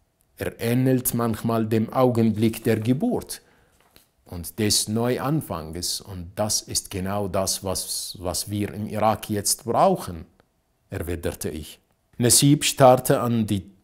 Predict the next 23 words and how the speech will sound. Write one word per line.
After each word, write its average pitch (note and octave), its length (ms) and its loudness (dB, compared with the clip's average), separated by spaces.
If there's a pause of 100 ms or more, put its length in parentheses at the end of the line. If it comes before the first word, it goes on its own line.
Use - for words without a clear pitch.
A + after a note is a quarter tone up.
(140)
Zimmerdecke A#2 920 2
und G#2 180 -2
sagte, B2 640 -2
„Was - 360 -2
hat A#2+ 280 -4
eine G#2+ 240 -2
Geburt A2 480 0
in A#2 200 -6
einer G#2 340 -4
Kriegszeit G#2 840 -4
zu G#2+ 220 -2
suchen?“ F#2 500 -6 (1400)
Auch A2+ 220 0
mit C3 180 2
der B2+ 100 6
Sprache C#3+ 520 2
kriegen A2 420 2
wir G#2+ 200 2
diese G2+ 280 -2
nicht G2+ 320 -4
richtig G#2 400 -6
zu G#2+ 120 -6
fassen. F2 520 -4